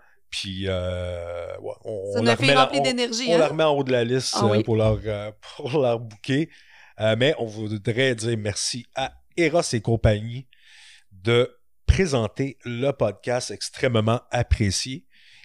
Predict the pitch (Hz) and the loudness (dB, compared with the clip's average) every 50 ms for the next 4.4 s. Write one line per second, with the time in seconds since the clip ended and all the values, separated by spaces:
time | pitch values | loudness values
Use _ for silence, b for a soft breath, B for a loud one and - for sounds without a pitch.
0 | b b - 147 175 175 - _ _ _ _ _ _ _ _ _ _ _ _ _ | b b 0 0 0 0 -2 _ _ _ _ _ _ _ _ _ _ _ _ _
1 | _ _ _ _ _ - - - - - 110 110 104 104 101 - - 113 - 123 | _ _ _ _ _ -18 -18 -12 -4 0 2 4 4 4 2 2 0 2 4 2
2 | 120 135 147 - _ _ 120 - 131 131 131 127 143 127 117 110 - - 143 156 | 2 2 -2 -6 _ _ -8 -4 -2 -2 0 2 0 0 0 -2 0 0 0 0
3 | 165 165 156 143 123 101 90 90 87 _ _ _ - - 165 165 156 147 139 143 | 0 -6 -8 -8 -6 -6 -6 -8 -10 _ _ _ -6 -2 0 2 2 2 0 -2
4 | 156 160 156 147 131 110 104 95 | -4 -6 -6 -8 -10 -10 -10 -10